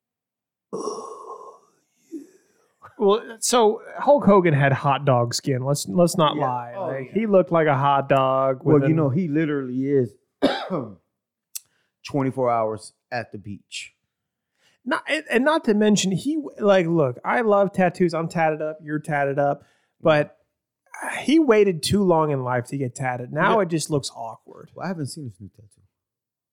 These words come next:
Speaker 2: You, you don't even know his tattoos?
Speaker 1: No, I didn't know he had tattoos.
Speaker 2: Yeah, hi-, him and Sylvester
Speaker 1: Where?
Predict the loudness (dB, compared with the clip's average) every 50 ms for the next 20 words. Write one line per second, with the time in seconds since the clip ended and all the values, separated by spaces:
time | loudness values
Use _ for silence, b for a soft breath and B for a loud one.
0 | _ _ _ _ _ _ -6 -6 -6 -4 -6 -2 2 2 2 2 2 0 0 0
1 | 0 0 0 -2 -2 -2 -2 -2 -2 -2 -2 0 0 -2 -4 -8 -16 -14 -8 -4
2 | -4 -2 -2 -4 -6 -6 -6 -6 -8 -8 -8 -8 -10 -10 -10 -10 -10 -12 -12 -14
3 | -12 -14 -18 -20 -20 _ _ _ _ -14 -10 -10 -10 -8 -6 -4 -2 0 2 2
4 | 2 2 2 0 2 4 4 6 6 6 4 4 2 0